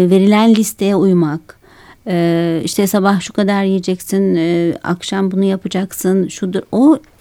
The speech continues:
bir format olarak bana geldiği zaman orada özgür hissetmediğim için genellikle tutamıyorum böyle şeyleri.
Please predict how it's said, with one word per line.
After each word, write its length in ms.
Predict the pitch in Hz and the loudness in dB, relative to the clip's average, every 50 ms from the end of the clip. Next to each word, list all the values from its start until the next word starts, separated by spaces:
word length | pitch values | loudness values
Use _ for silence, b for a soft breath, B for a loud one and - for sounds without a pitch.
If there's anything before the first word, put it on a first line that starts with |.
| _ _ _ _ 196 | _ _ _ _ -4
bir 180 | 233 262 247 | -2 -2 -2
format 560 | 233 - - - 220 220 226 226 254 277 277 - | -4 -8 -4 -2 0 2 4 4 4 2 2 0
olarak 340 | 226 214 208 208 208 - | 0 0 0 0 -2 -2
bana 180 | - 208 208 214 | 0 0 0 2
geldiği 400 | 202 208 226 220 220 220 269 277 | 2 0 0 0 0 0 0 -2
zaman 280 | 277 - 214 240 269 262 | 0 -2 -2 -2 -2 -2
orada 260 | 233 233 240 240 240 | -2 -2 -2 -2 0
özgür 340 | - 208 226 214 - 240 226 | 2 2 2 2 2 0 0
hissetmediğim 720 | 226 240 226 - 262 269 262 - 220 202 185 196 190 190 | 0 -2 0 0 -2 -2 0 0 -2 0 0 0 -2 -2
için 260 | 196 196 - - 339 262 | -2 -4 -2 0 0 2
genellikle 380 | 226 220 220 233 233 - 285 | 2 0 0 -2 -2 -4 -8
tutamıyorum 680 | - - - - - 247 233 208 185 170 160 156 160 160 | -12 -12 -8 -4 -2 0 2 2 0 0 0 -2 -4 -4
böyle 240 | 160 160 160 165 160 | -4 -6 -8 -8 -10
şeyleri. 580 | - - 180 175 185 190 190 208 294 311 330 | -8 -8 -8 -6 -6 -8 -8 -4 -4 -4 -4